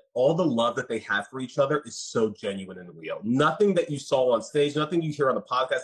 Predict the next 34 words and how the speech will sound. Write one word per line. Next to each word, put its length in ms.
these, 180
it, 180
it's 140
not 140
an 140
act. 360
All 160
these 180
people 280
have 160
a 140
genuine 500
chemistry 520
with 160
each 140
other. 400
And 140
it's 140
just, 260
I 100
don't 140
know, 100
it 40
was 120
really 200
heartwarming 520
just 180
to 60
see 200
that 160
that 180
really 220
transcended 720
just 260